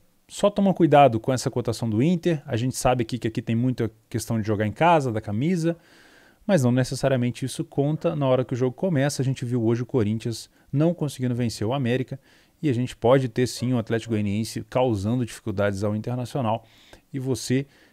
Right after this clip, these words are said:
mesmo que seja o único jogo do dia, mesmo que você esteja com essa vontade louca de clicar, dá uma segurada. A gente tá no final do mês de maio, não vai estragar o teu mês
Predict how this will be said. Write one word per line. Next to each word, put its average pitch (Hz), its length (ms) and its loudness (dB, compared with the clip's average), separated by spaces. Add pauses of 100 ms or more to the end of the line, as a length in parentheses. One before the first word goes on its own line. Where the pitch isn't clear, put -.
(120)
mesmo 170 580 6
que 143 120 -6
seja 143 280 2
o 135 180 0
único 160 300 2
jogo 151 200 4
do 147 100 0
dia, 143 480 0
mesmo 156 360 0
que 143 100 -8
você 143 240 -4
esteja 143 520 0
com 139 120 -6
essa 131 200 -2
vontade 127 720 0
louca 135 400 6
de 127 120 -2
clicar, 131 420 2
dá 160 140 0
uma 226 180 0
segurada. 113 680 2
A - 20 -12
gente 120 160 -12
tá 196 140 0
no 208 80 0
final 143 340 2
do 131 100 -2
mês 127 200 2
de 107 80 0
maio, 113 260 0
não 107 80 0
vai 127 100 0
estragar 117 360 0
o - 60 -2
teu 110 140 -2
mês 110 320 -2